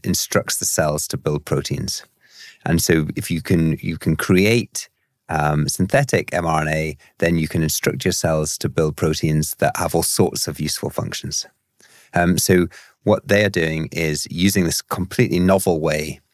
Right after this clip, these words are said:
of developing vaccines, of developing drugs,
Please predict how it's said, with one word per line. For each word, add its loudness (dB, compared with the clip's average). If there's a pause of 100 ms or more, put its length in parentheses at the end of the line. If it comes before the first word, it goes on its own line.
(400)
of 2
developing 0
vaccines, -2
of -4
developing 0
drugs, -2